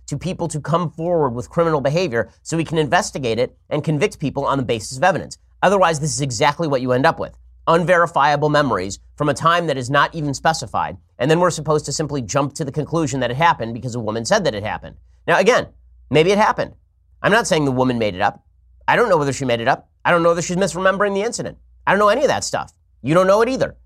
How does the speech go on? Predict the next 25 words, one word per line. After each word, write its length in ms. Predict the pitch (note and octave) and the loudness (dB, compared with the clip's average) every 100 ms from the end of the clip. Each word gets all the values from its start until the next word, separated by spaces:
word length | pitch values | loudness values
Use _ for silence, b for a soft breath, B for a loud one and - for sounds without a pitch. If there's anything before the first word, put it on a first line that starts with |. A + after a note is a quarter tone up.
| _ - | _ 2
The 80 | |
only 180 | E3+ A#3 | 2 4
person 340 | F3+ G3 F#3+ E3+ | 2 0 0 0
who 60 | |
knows 200 | D#3 D#3 | 2 2
any 160 | D3+ D3 | 0 -2
of 60 | |
this 100 | C3 | -4
stuff 180 | - D#3 | -4 -2
are 60 | C3+ | -4
the 80 | A#2 | -6
people 240 | E3 D#3 | -4 -2
who 120 | C#3 | 0
are 60 | C#3+ | 0
in 140 | D3+ | 0
the 100 | D3+ | 0
room, 220 | D#3 F3 C3+ | 2 2 0
two 160 | D#3+ | -2
of 80 | D3 | -2
whom 140 | D3+ | -2
deny 400 | C#3 D3 F3 D#3 | -2 2 4 4
that 100 | C3 | -2
this 160 | C3 B2+ | -8 -4
ever 140 | C#3 | -2
happened. 360 | D#3 F#3 - | 2 0 0